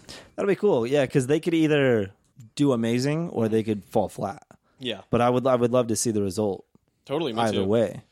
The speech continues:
Speaker 2: It'll be interesting to watch. Um,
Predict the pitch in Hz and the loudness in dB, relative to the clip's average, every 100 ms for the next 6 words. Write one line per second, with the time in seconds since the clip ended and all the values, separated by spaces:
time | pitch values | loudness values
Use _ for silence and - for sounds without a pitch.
0 | _ - 135 156 139 - 113 98 92 90 | _ -6 -2 -2 -2 -4 -6 -8 -10 -14
1 | - _ _ _ _ - 135 135 131 123 | -20 _ _ _ _ -2 2 4 2 0
2 | 113 101 95 | -2 -6 -12